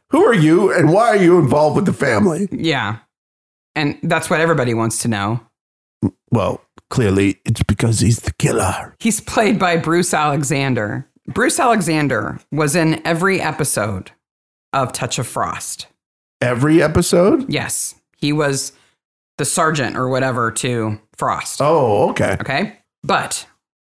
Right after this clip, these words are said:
Speaker 2: there's something else interesting here.
Speaker 1: Okay.
Speaker 2: 'Cause when I looked into that, and, and Touch of Frost is like EastEnders and,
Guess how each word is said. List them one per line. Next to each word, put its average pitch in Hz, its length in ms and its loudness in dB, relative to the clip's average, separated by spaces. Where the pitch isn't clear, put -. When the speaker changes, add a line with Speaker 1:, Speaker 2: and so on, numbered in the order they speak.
Speaker 2:
there's 143 140 -4
something 160 300 0
else 131 200 -2
interesting 107 400 -6
here. 95 320 -10
Speaker 1:
Okay. 95 400 0
Speaker 2:
'Cause 165 120 -4
when 190 120 2
I 180 80 2
looked 226 240 0
into 175 260 2
that, 131 440 -4
and, 151 280 -2
and 196 160 0
Touch 240 260 -2
of 202 80 -2
Frost 165 480 -2
is 131 120 -4
like 131 280 -2
EastEnders 123 840 -2
and, 113 320 0